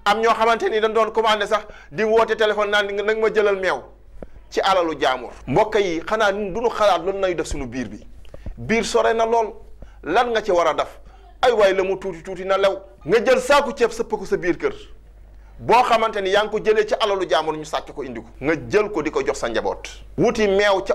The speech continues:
Auchan jaamur. Jël ko di ko jox sa njaboot. Dawlin ba jël ko di ko jox sa njaboot. Mbokk yi, ku ci nekk war nga xalaat bis ba ngay tëddoog sa nday-,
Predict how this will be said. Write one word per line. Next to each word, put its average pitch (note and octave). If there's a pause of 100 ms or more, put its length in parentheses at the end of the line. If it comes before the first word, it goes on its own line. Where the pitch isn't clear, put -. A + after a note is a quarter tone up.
Auchan F#3
jaamur. C3+ (600)
Jël A3+
ko F#3+
di D#3+
ko D#3
jox D3+
sa C3
njaboot. A#2 (400)
Dawlin A3+
ba F#3+
jël A3+
ko G#3
di E3+
ko D3+
jox D3
sa C3
njaboot. A2+ (460)
Mbokk C#3+
yi, B2+
ku -
ci D#3+
nekk E3+
war D#3+
nga D#3+
xalaat E3
bis D3+
ba D3+
ngay D#3+
tëddoog D3+
sa C#3
nday-, A#2+